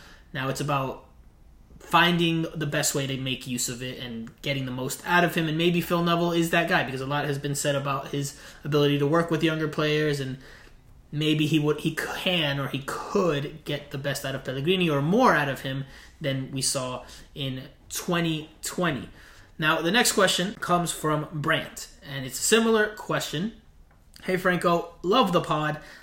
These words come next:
Left mid seems to have a lot of young talent. Pellegrini, Ascona, Penn, and Robbie possibly. You think we'll see one of them break out? Ascona, a serious contender from what you've seen from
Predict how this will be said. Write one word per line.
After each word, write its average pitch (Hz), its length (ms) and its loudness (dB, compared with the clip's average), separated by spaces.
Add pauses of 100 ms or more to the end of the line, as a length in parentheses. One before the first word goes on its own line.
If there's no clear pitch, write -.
(140)
Left 214 340 8
mid 180 320 0
seems 165 320 -2
to 147 80 -4
have 143 400 -2 (100)
a 120 340 -8
lot 151 380 -4
of 135 140 -4
young 127 240 -8
talent. 120 400 -6
Pellegrini, 175 600 -2
Ascona, 170 800 -2 (260)
Penn, 196 400 2 (300)
and 143 360 -4
Robbie 147 640 -2
possibly. - 580 -6 (360)
You 151 80 -8
think 214 220 4
we'll 220 120 4
see 214 200 2
one 185 220 4
of 180 120 2
them 175 200 2
break 151 260 -2
out? 143 380 -2
Ascona, 170 500 -2
a 147 40 -2
serious 160 280 -2
contender 143 340 -4
from 139 180 -6
what 135 120 -8
you've 135 140 -8
seen 139 280 -2
from 139 500 -4